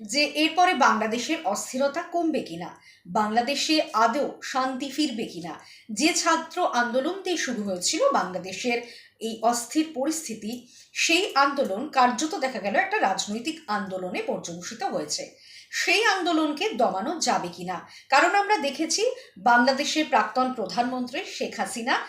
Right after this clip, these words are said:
তিনি দেশ ছাড়ার পর, আহ, বাংলাদেশে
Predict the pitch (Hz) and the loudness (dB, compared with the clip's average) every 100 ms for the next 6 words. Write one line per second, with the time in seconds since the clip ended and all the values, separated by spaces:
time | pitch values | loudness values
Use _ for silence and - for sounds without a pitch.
0 | - - - 311 392 440 247 262 - - | -14 -14 2 2 2 -2 -2 -2 -2 -2
1 | 190 190 185 - 185 277 554 - _ _ | 2 4 2 0 2 2 0 -14 _ _
2 | _ 196 190 185 180 - _ _ _ 180 | _ -10 -4 -2 -2 -6 _ _ _ 2
3 | 233 262 294 311 320 - 381 | 6 6 4 0 0 -4 -4